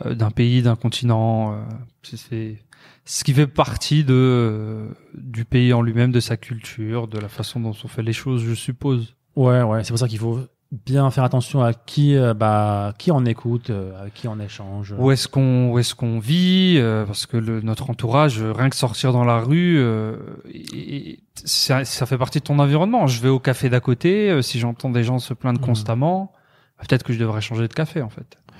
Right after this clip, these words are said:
Speaker 2: Oui, oui, oui, c'est ça, en fait. Et c'est un, un truc super impactant, donc je vais, que je vais, euh, je me rappelle pas exactement des, des, de la phrase ou du mot, mais c'était en gros, ta vie, en fait,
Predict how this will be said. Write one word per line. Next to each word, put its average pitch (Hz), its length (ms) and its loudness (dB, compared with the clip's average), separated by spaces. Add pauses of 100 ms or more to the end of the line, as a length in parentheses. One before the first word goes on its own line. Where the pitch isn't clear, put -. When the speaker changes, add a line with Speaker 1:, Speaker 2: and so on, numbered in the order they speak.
(500)
Speaker 2:
Oui, 180 300 4
oui, 151 220 6
oui, 147 100 6
c'est 147 100 2
ça, 131 240 4
en 131 80 4
fait. 120 220 0
Et 147 80 0
c'est 110 420 -4
un, 180 140 -2 (260)
un 123 80 0
truc - 180 -8 (140)
super 156 400 0
impactant, 139 560 0
donc 117 240 -6
je 107 140 0
vais, 113 80 2
que 120 120 -4
je 107 120 -2
vais, 110 240 2
euh, 98 300 -2 (920)
je - 80 -18
me - 20 -10
rappelle 135 360 0
pas 170 80 2
exactement 143 400 4
des, 123 260 2
des, 113 220 0
de 110 100 -10
la 110 100 2
phrase 139 360 0
ou 113 80 -2
du 113 160 -4
mot, 131 100 2
mais 139 120 2
c'était - 180 -4
en 113 100 0
gros, 147 380 2 (420)
ta 139 160 4
vie, 147 220 2
en 143 120 4
fait, 170 500 0